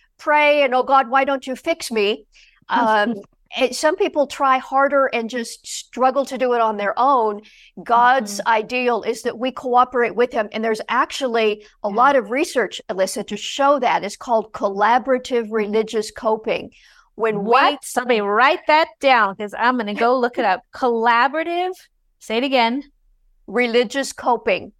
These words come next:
Speaker 1: Collaborative religious coping.
Speaker 2: Okay.
Speaker 1: When we work together with God,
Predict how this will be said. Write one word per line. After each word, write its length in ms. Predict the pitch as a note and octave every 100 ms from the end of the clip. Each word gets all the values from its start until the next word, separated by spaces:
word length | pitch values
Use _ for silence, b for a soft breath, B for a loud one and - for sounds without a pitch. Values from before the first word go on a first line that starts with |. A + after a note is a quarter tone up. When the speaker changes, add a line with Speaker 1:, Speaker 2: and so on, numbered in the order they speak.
| -
Speaker 1:
Collaborative 1120 | C4+ G#3+ G3 A3 C4 D#4+ D4+ - D4+ C#4+ -
religious 800 | G#3 A#3+ A3 B3 B3+ C4 B3 - - -
coping. 560 | A3+ A3 A3 D#3 - _ _ -
Speaker 2:
Okay. 800 | F#3 F#3 - G#3+ A#3 F3 D#3+ - _ _ _ _
Speaker 1:
When 260 | C4 A#3+ G#3+
we 200 | C#4+ E4+
work 360 | C#4+ C#4+ C#4+
together 640 | - C4 F#3+ C4 C4 A#3+ A3
with 360 | G3+ G3+ C#4 C#4+ -
God, 600 | C4 C#4 B3+ F#3 F3 F#3+